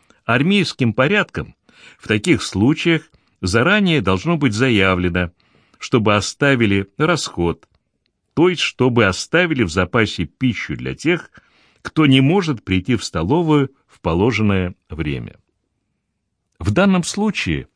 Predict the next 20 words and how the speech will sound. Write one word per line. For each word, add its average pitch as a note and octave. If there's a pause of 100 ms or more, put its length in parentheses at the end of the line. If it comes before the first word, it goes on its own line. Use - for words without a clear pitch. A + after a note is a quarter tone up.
(380)
это F3+ (320)
сделано G#2
не D2
было. A#1 (1040)
Но C#3
пьяный G#3+
офицер G#2 (140)
органов C#3 (560)
не G3
хотел A2+
слушать D3
моих G#2 (120)
объяснений C#3+ (500)
и G3+
оскорбил F#2+
меня. C2+ (1040)
Я A#2+
вспыхнул, A#2 (500)
выхватил F#2+
пистолет, F#2+